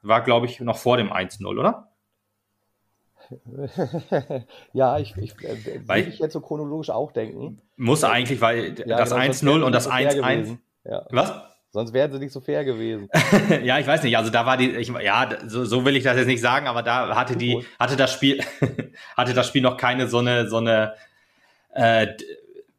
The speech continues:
Speaker 1: Brisanz, sag ich jetzt mal. Nach dem eins null fiel ja sofort das eins eins oder relativ schnell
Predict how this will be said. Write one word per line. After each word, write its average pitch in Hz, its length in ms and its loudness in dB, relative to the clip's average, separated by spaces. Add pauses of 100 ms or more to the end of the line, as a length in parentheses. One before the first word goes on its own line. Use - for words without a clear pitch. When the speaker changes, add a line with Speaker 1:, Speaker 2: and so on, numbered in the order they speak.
(260)
Speaker 1:
Brisanz, 120 580 2
sag 95 120 2
ich 101 80 2
jetzt 95 100 -6
mal. 92 120 0
Nach 92 100 0
dem 104 140 -2
eins 117 300 -2
null 120 220 2
fiel 117 160 -4
ja 117 140 2
sofort 113 340 -2
das 104 180 -6
eins 107 220 -2
eins 120 280 -2
oder 90 160 -4
relativ 98 300 -4
schnell 120 460 0